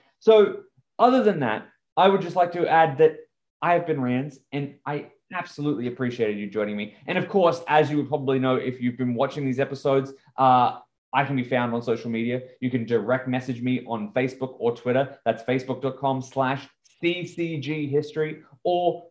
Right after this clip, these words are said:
twitter dot com slash C C G history, or even follow me on either of those. That always helps.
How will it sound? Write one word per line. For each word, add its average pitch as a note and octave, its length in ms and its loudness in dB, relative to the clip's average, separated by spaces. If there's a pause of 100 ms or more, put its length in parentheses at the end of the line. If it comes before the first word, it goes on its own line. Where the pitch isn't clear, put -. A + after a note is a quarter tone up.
twitter C#3+ 340 4
dot C#3 240 2
com C#3+ 220 -2
slash D3 420 2
C F#3+ 220 -4
C F#3+ 200 -8
G D#3+ 200 -6
history, E3 420 -2 (140)
or G3+ 320 8
even A#2 180 -2
follow C3 340 2
me C3 160 0
on B2 220 0
either C3+ 220 2
of A#2 80 -4
those. C#3 400 2
That B2 180 2
always A#2 260 0
helps. G#2+ 380 -4